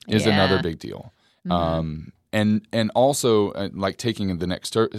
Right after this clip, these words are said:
Speaker 1: step is to also know the people that you're serving.
Speaker 2: Mm-hmm.
Speaker 1: But how can knowing your team help you in leading the team
Speaker 2: Mm-hmm.
Speaker 1: with these, with this, with regards to introversion and extroversion?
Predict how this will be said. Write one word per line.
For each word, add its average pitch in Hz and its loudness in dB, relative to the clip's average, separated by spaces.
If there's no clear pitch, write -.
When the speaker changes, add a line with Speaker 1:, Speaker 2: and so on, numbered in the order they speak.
Speaker 1:
step 104 0
is 87 -4
to 101 -6
also 95 -2
know 87 -2
the 82 -6
people 95 -6
that 82 -8
you're - -14
serving. 82 -10
Speaker 2:
Mm-hmm. 185 -2
Speaker 1:
But 180 6
how 151 2
can 165 -2
knowing 120 2
your 95 0
team 87 -4
help 120 0
you 82 -6
in 95 -2
leading 110 -2
the 85 -4
team - -12
Speaker 2:
Mm-hmm. 175 0
Speaker 1:
with 185 4
these, 87 -4
with 92 -4
this, 85 -4
with 104 -2
regards 98 4
to - -2
introversion 98 2
and 87 -4
extroversion? - -14